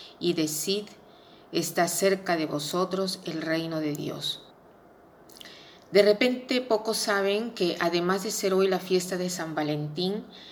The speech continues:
es la fiesta de dos santos patrones de Europa, junto a San Benito, que son dos hermanos, Cirilo y Metodio,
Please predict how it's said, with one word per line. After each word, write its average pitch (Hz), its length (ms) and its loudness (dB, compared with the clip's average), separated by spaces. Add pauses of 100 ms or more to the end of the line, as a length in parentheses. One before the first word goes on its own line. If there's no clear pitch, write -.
(460)
es 175 160 4
la 190 100 4
fiesta 185 800 2
de 170 220 -2
dos 180 160 2
santos 180 500 -4
patrones 165 640 -2
de 165 80 0
Europa, 156 640 -2
junto 170 640 -4
a 156 160 -4
San 156 280 -6
Benito, 156 580 -4 (440)
que 180 100 -2
son 170 260 -2
dos 185 240 2
hermanos, 156 560 0
Cirilo 185 480 0
y 185 80 0
Metodio, 147 640 -4